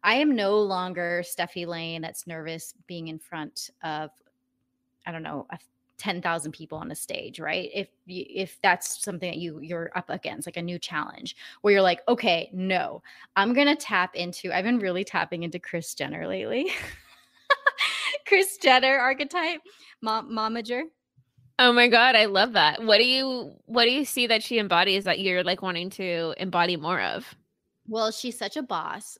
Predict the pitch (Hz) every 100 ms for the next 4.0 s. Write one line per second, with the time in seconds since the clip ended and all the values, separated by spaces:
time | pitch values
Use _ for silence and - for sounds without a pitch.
0 | - - 214 156 175 208 240 254 262 185
1 | 165 135 165 - _ 180 180 170 175 214
2 | 214 180 151 156 - 165 190 - - -
3 | - _ _ 190 196 185 180 - - 214